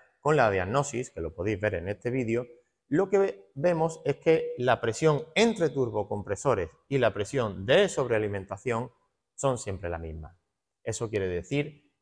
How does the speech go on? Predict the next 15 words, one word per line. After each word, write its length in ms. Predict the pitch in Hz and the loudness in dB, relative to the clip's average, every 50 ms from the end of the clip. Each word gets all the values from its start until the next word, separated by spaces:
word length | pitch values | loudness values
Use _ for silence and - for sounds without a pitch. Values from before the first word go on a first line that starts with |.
| _ _ | _ _
que 100 | 117 123 | -2 -2
este 460 | 135 135 - _ 160 151 147 - _ | -2 -4 -6 _ -4 -4 -4 -6 _
no 320 | _ 113 110 110 117 117 117 | _ -4 -2 0 0 0 0
está 260 | 113 - - - 95 | -2 -4 -8 -12 -10
trabajando. 640 | 90 90 90 90 87 82 - 82 80 80 80 85 _ _ _ _ _ _ | -8 -8 -6 -6 -6 -6 -8 -12 -12 -12 -12 -14 _ _ _ _ _ _
Sin 320 | - - - 131 123 113 | -12 -8 -4 -2 -2 -2
embargo, 720 | 107 101 98 98 120 156 175 156 117 123 151 214 240 - - - - - _ _ | -2 -2 0 6 6 6 6 6 4 4 4 4 4 -2 -14 -18 -20 -20 _ _
el 180 | - 101 98 - | -8 -8 -8 -2
turbo 300 | - 147 147 117 92 - | -2 -2 0 0 -4 -6
está 220 | - _ 80 85 | -4 _ -6 -4
comprobado 960 | - 110 117 123 143 151 160 156 135 120 131 165 - - - - - _ _ _ | -2 -4 -4 0 2 4 6 8 8 8 6 4 2 0 -10 -18 -20 _ _ _
y 80 | - 196 | 0 2
la 140 | 202 202 | 2 4
membrana 500 | 190 185 170 160 139 135 131 131 131 131 | 4 2 2 4 6 6 6 6 4 2
actúa. 560 | 127 123 - - - 208 185 120 90 - - | 0 -2 -4 -2 2 2 4 4 2 0 -6